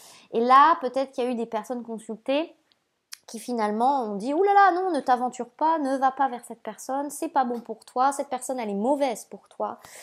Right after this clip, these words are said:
cette personne va te manipuler. » Parce que souvent, hein, ce qui se passe quand quelqu'un va pointer chez l'autre comme ça. Par exemple, quelqu'un ici qui dit, « Ouh,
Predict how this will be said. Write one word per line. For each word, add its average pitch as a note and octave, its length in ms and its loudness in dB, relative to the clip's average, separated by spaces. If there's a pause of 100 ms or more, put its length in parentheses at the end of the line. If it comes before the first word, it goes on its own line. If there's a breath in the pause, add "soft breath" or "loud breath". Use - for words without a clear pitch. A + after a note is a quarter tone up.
cette C4 160 -4
personne C4 360 0
va A3 100 2
te A3+ 100 -6
manipuler. » A#3 840 -2 (300 loud breath)
Parce G#3+ 160 -6
que A#3 80 -6
souvent, A3+ 420 0
hein, C4 160 -4
ce - 100 -16
qui G3 100 -20
se - 100 -16
passe D#4 220 4 (100)
quand G3+ 160 -8
quelqu'un C#4 380 -4
va G#3 100 -2
pointer A#3 500 -6
chez A3 220 -10
l'autre F#3+ 260 -10
comme F#3+ 180 -16
ça. - 160 -18 (600 loud breath)
Par G#3 80 6
exemple, C#4 220 4
quelqu'un C#4+ 400 0
ici D4+ 460 0
qui C#4 120 -4
dit, « D4+ 260 2 (160 loud breath)
Ouh, E4+ 80 6